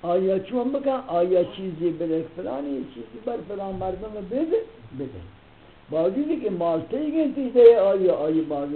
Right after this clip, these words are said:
خیری نہیں، بل چمشی رفتہ رفتہ بگن دے، آیا چی فیضان استخاب؟ بندگان خدا در راہ خدا دے گا، گل ما خرچ مدے، مدے، ہمشی یہ کار کہ آئی بندے مرد قاصد بھی خیری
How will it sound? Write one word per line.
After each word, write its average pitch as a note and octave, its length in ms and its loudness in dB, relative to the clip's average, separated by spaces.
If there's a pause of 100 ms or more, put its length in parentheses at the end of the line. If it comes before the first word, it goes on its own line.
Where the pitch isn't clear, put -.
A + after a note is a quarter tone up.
(140)
خیری D#3+ 360 -2
نہیں، B3+ 180 0 (360)
بل F#3+ 80 -2 (140)
چمشی A#3+ 420 -4
رفتہ A#3 500 0
رفتہ A#3 360 -4 (100)
بگن A3 300 -6
دے، A3+ 60 -4
آیا F#3 200 -2 (120)
چی G#3 160 -6
فیضان D#3 420 -6
استخاب؟ B3 500 -8 (880)
بندگان E3+ 580 -10
خدا F3+ 200 -8 (100)
در F3 160 -8
راہ F3 160 -8
خدا F#3+ 320 -12 (120)
دے A#3+ 40 -8
گا، C3+ 300 -6
گل F#3+ 120 -12
ما B3+ 140 -12 (100)
خرچ A#3 280 -14
مدے، B3 400 -10 (380)
مدے، F#3+ 260 -4 (340)
ہمشی G3+ 300 -10 (680)
یہ F#3+ 180 2
کار G3 240 0 (100)
کہ D#3+ 60 -4
آئی F#3+ 360 0 (100)
بندے F3+ 260 -2
مرد F3 300 -2 (100)
قاصد E3 460 -8
بھی B3 200 -2
خیری A#3+ 340 4